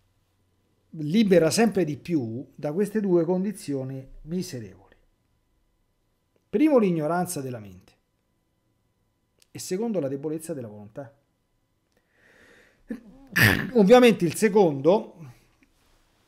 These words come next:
è molto più difficile a rimuoversi del primo.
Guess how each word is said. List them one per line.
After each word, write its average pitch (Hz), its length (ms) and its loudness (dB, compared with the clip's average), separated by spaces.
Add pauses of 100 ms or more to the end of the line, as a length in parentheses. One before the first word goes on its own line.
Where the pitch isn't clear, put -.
(120)
è 143 120 -10
molto 196 440 2
più 170 160 -8
difficile 139 840 -8
a 139 80 -12
rimuoversi 131 540 -8
del 117 140 -14
primo. 104 320 -20